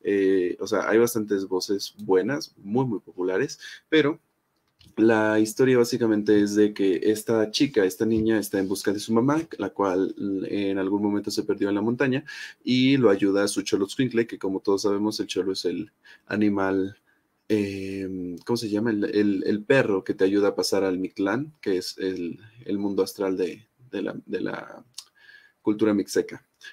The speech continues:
Justamente, este cholo se llama Jico, y es el que le ayuda a, a ayu-, a salvar esta montaña, justamente con estos espíritus que van saliendo. Hay una escena en stop motion, de do-,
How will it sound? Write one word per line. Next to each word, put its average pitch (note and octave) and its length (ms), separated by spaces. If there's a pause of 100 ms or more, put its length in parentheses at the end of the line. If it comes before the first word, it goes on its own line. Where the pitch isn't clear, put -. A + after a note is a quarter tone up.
Justamente, A#2+ 760
este G#2 580
cholo A2+ 340
se G#2+ 120
llama F#2+ 200
Jico, C#3+ 500
y A2 140
es G#2 140
el A2 100
que C3 120
le C3+ 80
ayuda A#2+ 420
a, F#2+ 440 (240)
a G2+ 140
ayu-, F#2+ 340
a G2 220
salvar G#2+ 540
esta G2 220
montaña, F2+ 640
justamente F#2 520
con F2+ 140
estos - 280
espíritus F2+ 720 (380)
que G2 220
van F#2 180
saliendo. F2 520 (240)
Hay C3 140
una C#3 140
escena G#2 580
en F#2 220
stop - 320
motion, G2+ 680
de F#2 140
do-, G2+ 200